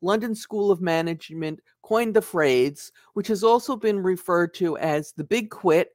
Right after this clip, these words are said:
or the Great Reshuffle. So I thought that was kind of cute. Okay, moving on to trend number two, which is kind of an offshoot of trend number one, and that is what was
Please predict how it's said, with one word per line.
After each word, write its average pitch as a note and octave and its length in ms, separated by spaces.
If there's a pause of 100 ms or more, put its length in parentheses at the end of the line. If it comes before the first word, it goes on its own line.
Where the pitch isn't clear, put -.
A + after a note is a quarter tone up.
(300)
or F3 120
the F3 60
Great E3+ 360
Reshuffle. C#3 600 (200)
So C#3+ 260
I C#3+ 180 (480)
thought C#3 140
that - 140
was C3 100
kind - 220
of - 80
cute. - 260 (200)
Okay, G#3+ 320
moving A#3 400
on F#3+ 320
to F#3 180
trend F#3+ 380
number E3 240
two, G#3 320
which G3 240
is A3 120
kind A#3+ 220
of G#3+ 60
an G3+ 100
offshoot E3+ 640
of C#3 200
trend D3+ 300
number C3+ 220
one, F3+ 380 (340)
and F#3 120
that A#3 320
is G3 180
what F#3+ 220
was F3 200